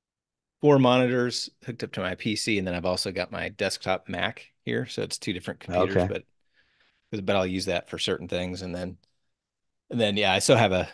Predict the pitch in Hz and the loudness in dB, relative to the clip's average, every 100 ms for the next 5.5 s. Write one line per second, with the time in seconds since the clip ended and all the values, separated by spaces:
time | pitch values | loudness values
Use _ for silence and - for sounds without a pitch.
0 | _ - 120 107 87 85 85 - 98 85 | _ -10 0 0 0 -2 -2 -4 -4 -4
1 | - - 82 85 - _ _ _ _ _ | -4 -4 -2 -4 -8 _ _ _ _ _
2 | _ _ _ _ _ _ _ _ _ _ | _ _ _ _ _ _ _ _ _ _
3 | _ _ _ _ _ _ _ _ _ - | _ _ _ _ _ _ _ _ _ -14
4 | 113 107 98 - 98 92 120 107 123 104 | -6 -6 -6 -4 -2 2 6 8 8 6
5 | 107 - 104 95 85 | 4 6 4 4 0